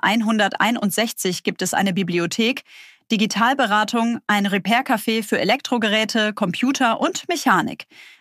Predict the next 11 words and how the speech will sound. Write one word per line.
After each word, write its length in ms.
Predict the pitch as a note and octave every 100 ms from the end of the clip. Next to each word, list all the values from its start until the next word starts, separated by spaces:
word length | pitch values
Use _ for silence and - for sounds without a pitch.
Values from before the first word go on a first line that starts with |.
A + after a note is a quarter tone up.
| _
Essenz-Coaching 1000 | A3 - D4 - - D4 C#4+ - C#4 C#4+
sowie 420 | A#3+ G3 A3 A#3
Gesundheitstipps. 1040 | - D#4 A3+ F3 C#3+ - - E3 - - - _ _ -
Das 180 | G3+
Repair-Café 640 | A3 F#3 A3 B3+ B3+ C4+ C#4+
bietet 300 | C4+ C4 -
auch 220 | A3+ C4
die 180 | B3+ A3
elektrische 560 | G#3 B3 - A#3+ A#3+
V-D-E-Prüfung 800 | G#3+ G3+ F#3 - D4+ - G3 G#3
an, 200 | G3 G3+